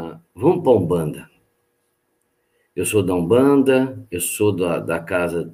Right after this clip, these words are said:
Tenda Beira Mar, do pai Nilson, já conheci o pai Nilson antes", falei, "Nossa, ela tá numa casa boa e tal."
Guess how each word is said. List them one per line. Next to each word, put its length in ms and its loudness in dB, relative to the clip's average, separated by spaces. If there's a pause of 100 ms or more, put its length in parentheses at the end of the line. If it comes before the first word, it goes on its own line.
(120)
Tenda 280 -2
Beira 320 -4
Mar, 640 0 (1040)
do 120 -16
pai 240 0
Nilson, 500 4
já 220 2
conheci 460 0
o 100 4
pai 200 2
Nilson 440 0
antes", 240 -2
falei, 180 -10
"Nossa, 280 -6
ela 100 -12
tá 120 -6
numa 180 -6
casa 260 -10
boa 340 -2
e 40 -14
tal." 360 -8